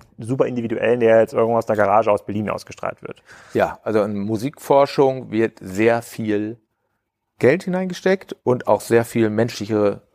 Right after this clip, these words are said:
Speaker 2: Ressource. Also das sind wirklich Musikredakteure, Musikplaner und so ein Programm wie R S H oder auch N D R zwei als Konkurrenz, das ist nicht nur bei Regocast so,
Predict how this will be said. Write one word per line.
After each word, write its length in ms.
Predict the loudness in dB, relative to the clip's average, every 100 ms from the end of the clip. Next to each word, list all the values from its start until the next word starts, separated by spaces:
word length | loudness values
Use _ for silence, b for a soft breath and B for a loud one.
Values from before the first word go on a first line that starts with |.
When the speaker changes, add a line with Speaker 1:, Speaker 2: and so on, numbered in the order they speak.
| -8
Speaker 2:
Ressource. 460 | -8 0 0 0 -10 -16 _
Also 200 | -8 -4
das 100 | -4
sind 160 | -2 -4
wirklich 160 | -4
Musikredakteure, 1300 | -4 -6 -6 -12 _ _ -8 -2 0 0 2 2 2
Musikplaner 920 | -4 -8 -10 -6 0 2 2 0 -2 B B B B B B _
und 120 | -2
so 120 | 2
ein 80 | 2
Programm 680 | 0 0 0 0 0 0 0
wie 180 | -2 2
R 140 | 4
S 160 | 2 2
H 420 | 4 6 4 4
oder 220 | 4 4
auch 260 | 4 2 -8 _
N 120 | -6 2
D 60 |
R 140 | 2 2
zwei 300 | 2 4 2
als 120 | 0
Konkurrenz, 520 | -4 -2 -2 -2 -4
das 120 | -12
ist 60 | -12
nicht 120 | -8
nur 100 | -6
bei 80 | -4
Regocast 640 | -4 -2 -4 -2 -4 -2
so, 200 | -4 -4